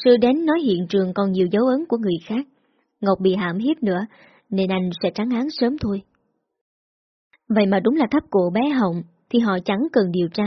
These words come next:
mà bắt luôn rồi. "Bây giờ sau chuyến này thì anh sẽ về nước."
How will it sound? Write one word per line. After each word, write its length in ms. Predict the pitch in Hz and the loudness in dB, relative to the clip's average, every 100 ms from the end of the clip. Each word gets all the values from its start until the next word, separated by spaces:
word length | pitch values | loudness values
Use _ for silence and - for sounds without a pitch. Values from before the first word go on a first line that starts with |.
| 202 | -2
mà 100 | 185 | -2
bắt 220 | 254 - | -4 0
luôn 160 | 247 226 | 2 2
rồi. 300 | 214 180 180 _ _ _ _ _ _ _ _ _ _ _ _ _ - | 0 -2 -4 _ _ _ _ _ _ _ _ _ _ _ _ _ 0
"Bây 100 | 202 | 4
giờ 100 | 202 185 | 4 2
sau 180 | 226 | 0
chuyến 260 | 214 233 294 | 2 2 2
này 320 | 233 185 175 170 | 0 0 -2 0
thì 80 | |
anh 100 | 196 | -2
sẽ 160 | 190 220 | -2 -2
về 240 | 202 180 | -2 -2
nước." 200 | 170 233 | 0 -2